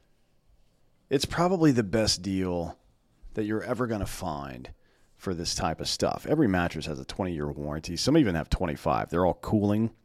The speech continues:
So if you, like me, are a big, dumb, sweaty dude and you live in the, uh, in the hottest parts of the world right now, comes in, comes in handy for sure. Uh, the cooling technology is amazing. You can try these things for a hundred one nights. If you don't like it,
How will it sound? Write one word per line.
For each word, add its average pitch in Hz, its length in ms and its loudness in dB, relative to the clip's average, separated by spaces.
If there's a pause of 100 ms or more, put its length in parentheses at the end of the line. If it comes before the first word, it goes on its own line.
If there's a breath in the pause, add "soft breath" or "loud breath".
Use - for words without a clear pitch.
(180)
So 82 220 0
if 80 120 -4
you, 95 320 0
like 101 240 0
me, 110 360 2 (640 soft breath)
are 87 80 2
a 87 40 2
big, 92 200 0
dumb, 98 180 2
sweaty 113 380 6
dude 98 180 4
and 92 80 0
you 90 80 0
live 95 220 2
in 95 100 0
the, 90 200 -2
uh, 87 280 0 (400 loud breath)
in 101 80 -4
the 92 60 2
hottest 98 340 2
parts 104 280 4
of 98 60 -2
the 92 60 -2
world 101 320 2
right 76 180 -2
now, 73 320 -6 (880)
comes 95 280 -2
in, 82 220 -6 (500 soft breath)
comes 117 240 4
in 98 60 2
handy 78 280 -2
for 67 140 -8
sure. - 400 -4 (200)
Uh, 60 120 -4
the - 80 -8
cooling 104 280 0
technology 85 480 -2
is 67 100 -10
amazing. 82 500 -4 (1120)
You 110 100 -2
can 120 120 4
try 113 240 6
these 101 180 0
things 101 160 -2
for 85 120 -2
a 80 40 0
hundred 92 220 -4
one 82 240 -4
nights. 82 380 -6 (340 soft breath)
If - 160 -6
you 95 80 2
don't 92 160 0
like 95 260 0
it, 95 140 -4